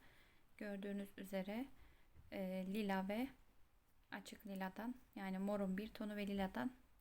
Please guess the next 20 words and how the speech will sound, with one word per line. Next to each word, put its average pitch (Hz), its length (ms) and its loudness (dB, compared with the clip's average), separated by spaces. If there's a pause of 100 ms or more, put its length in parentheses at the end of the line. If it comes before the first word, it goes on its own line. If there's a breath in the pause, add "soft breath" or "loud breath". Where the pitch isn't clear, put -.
e, 185 200 -4
bir 202 100 2
model 190 360 2
göstereceğim 190 600 2
inşallah. 190 580 2 (1120 loud breath)
E, 196 240 2
bundan 220 280 4
sonra, 226 640 0
e, 196 300 4
biliyorsunuz 208 580 0
geçenki 202 440 -2
videolarımda 196 580 0
da 196 80 -2
söylemiştim. 202 760 -4 (840 soft breath)
Her 220 240 -4
pazartesi, 196 640 -2
çarşamba 202 640 -2
ve 208 180 -2
cuma 190 380 4
günleri 196 580 2